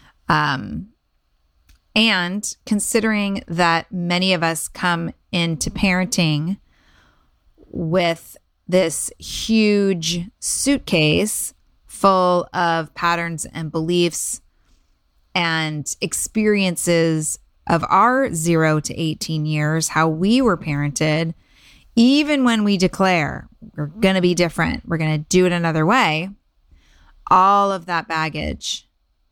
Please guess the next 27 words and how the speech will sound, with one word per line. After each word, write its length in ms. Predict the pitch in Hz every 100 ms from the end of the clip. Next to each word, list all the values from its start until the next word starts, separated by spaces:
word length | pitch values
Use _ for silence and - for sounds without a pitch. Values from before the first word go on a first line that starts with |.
| _ -
is 240 | 175 165
right 380 | 160 160 156 156
there, 340 | - - - 156 _ _ _ _ -
waiting 580 | 165 175 180 185 190 185
for 240 | - 180
that 220 | 165 165
opportunity 640 | 160 151 165 151 180 170 165
for 160 | 151 156
the 120 | 151
door 260 | 151 156
to 80 | 160
crack 340 | - 151 147 -
open 340 | - - -
so 160 | - -
that 140 | -
it 100 | 156
can 380 | - - 151 151
leap 220 | 247 214
out, 280 | 120 92 - _ _ _ -
right? 360 | 170 214 240 _ _ _ _ _ _ _ _ _ _ _ _ _ -
You 120 | 156
know 40 |
what 40 | 143
I'm 60 |
talking 240 | 139 131 -
about, 180 | 98 -
right? 220 | 165